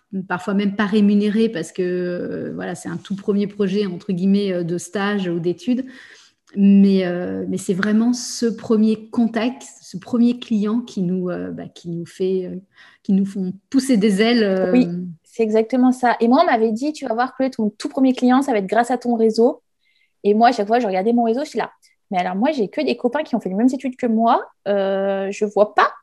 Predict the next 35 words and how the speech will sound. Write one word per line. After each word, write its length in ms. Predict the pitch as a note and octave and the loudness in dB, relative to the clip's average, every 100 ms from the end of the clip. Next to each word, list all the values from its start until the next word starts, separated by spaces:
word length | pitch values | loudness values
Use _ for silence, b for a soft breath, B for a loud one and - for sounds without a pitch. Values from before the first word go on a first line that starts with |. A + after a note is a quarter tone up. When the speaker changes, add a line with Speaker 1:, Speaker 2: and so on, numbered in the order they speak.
| - | 0
Speaker 2:
<laughs> 880 | C4 - C#4+ - - - - - | 2 6 6 6 4 2 -8 -6
comment 520 | - G#4 G#4 F4 F4+ - - A#3+ | 4 4 6 6 6 4 -2 -6
je... 220 | A#3 A#3 A3 - _ | -4 -4 -6 -16 _
ça 120 | - C4+ | 0 2
va 80 | |
marcher. » 440 | D4+ - - C4 - _ B B B _ | 2 0 -2 -2 -2 _ B B B _
Euh, 420 | A3 G#3+ G3+ G3 F#3+ - | -2 0 0 0 -2 2
et 320 | A3 A3 G#3+ _ - | 6 6 4 _ -20
je 100 | - _ | -20 _
te 80 | - | 4
rejoins 280 | A#3 A#3+ A3+ | 6 6 4
tout 120 | - D4 | -2 -2
à 100 | D4+ | -2
fait 160 | E4+ | -2
sur 100 | D#4 | -4
le 60 | A#3+ | -4
fait, 120 | C4+ | -2
en 100 | A#3+ | -2
plus, 180 | B3 D4 | -4 -4
que 120 | - A3+ B B - | -2 -2 B B -4
du 100 | A3+ | -2
coup, 120 | F4 | 0
cette 180 | F4 A#3+ | 2 2
personne-là, 480 | A#3+ A#3+ B3+ C#4+ D4+ | 2 2 2 2 0
vu 140 | C4 | -2
qu'elle 160 | B3 A3+ | 0 2
est, 140 | G#3+ | 0
elle 100 | G#3+ | 0
fait 120 | A#3+ | -2
partie 200 | C4+ B3+ | -4 0
de 60 | C#4 | 2
notre 180 | C4+ C4 | 2 0
réseau, 240 | C#4 D4+ | -4 -2
du 120 | C#4+ A#3+ | -2 -4
coup, 200 | - | 0